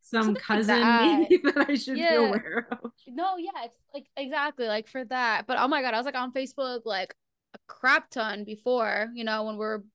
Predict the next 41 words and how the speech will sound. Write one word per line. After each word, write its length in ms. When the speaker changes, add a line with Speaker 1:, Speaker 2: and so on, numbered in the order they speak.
Speaker 2:
doing 260
all 240
of 220
the 380
events 500
and 100
stuff 240
like 200
that. 400
Speaker 1:
Yeah, 480
no, 260
I 140
mean, 220
I 160
definitely 360
feel 100
like 100
I 60
found 280
my 100
home 260
on 80
Instagram 460
much 240
more. 500
Um, 280
I 60
just 100
Speaker 2:
Yeah, 280
I 60
haven't 180
noticed 240
you've 80
been 120
on. 260
You 100
know, 180
I 360
noticed, 640
I, 160
like, 320